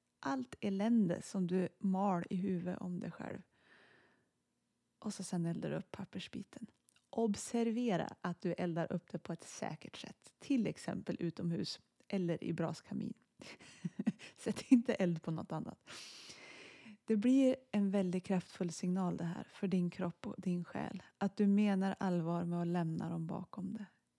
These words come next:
Från och med nu så finns det bara utrymme för vänliga, kärleksfulla ord om dig själv. Och med det tänkte jag avsluta dagens avsnitt.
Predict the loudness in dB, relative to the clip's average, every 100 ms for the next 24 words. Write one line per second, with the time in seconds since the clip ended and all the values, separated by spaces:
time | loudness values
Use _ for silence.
0 | _ _ 0 6 8 8 8 4 2 -2
1 | 0 4 4 2 -4 -4 -4 0 2 2
2 | 0 -2 -4 -2 0 0 0 -2 -4 -2
3 | -2 -2 -2 -4 -6 -10 -12 _ _ -20
4 | -20 _ -12 0 2 2 -2 -8 -6 -4
5 | -2 -2 -4 -6 -10 _ _ _ -8 -6
6 | -4 -8 -10 -16 -18 _ _ _ _ _
7 | _ _ _ _ _ _ _ _ _ _
8 | -20 -18 -18 0 8 10 12 10 10 6
9 | 6 4 0 -2 -2 -4 -4 -2 0 0
10 | 0 -4 -6 -8 -6 -10 -10 -16